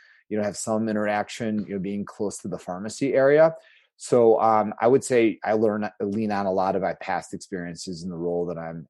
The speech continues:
at now. And I would say retail, what makes it incredibly different, even in this covid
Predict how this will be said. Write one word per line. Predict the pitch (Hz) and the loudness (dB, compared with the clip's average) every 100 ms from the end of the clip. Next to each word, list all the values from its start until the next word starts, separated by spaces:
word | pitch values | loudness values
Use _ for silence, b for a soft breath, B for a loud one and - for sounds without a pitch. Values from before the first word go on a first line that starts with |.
| - | -8
at | 95 87 | -8 -6
now. | 92 95 101 | -4 -2 -2
And | |
I | 90 | -4
would | 92 - | -6 -6
say | 98 | -6
retail, | 90 107 107 92 92 | -4 -4 -2 0 0
what | 90 92 | -2 -6
makes | 101 - | -8 -6
it | 92 | -8
incredibly | 87 - 104 98 90 | -8 -8 -6 -4 -6
different, | 92 95 120 82 | -8 -8 -10 -6
even | 101 113 | -4 -2
in | 104 101 | -2 -4
this | 92 | -6
covid | - 104 98 120 | -4 -2 4 4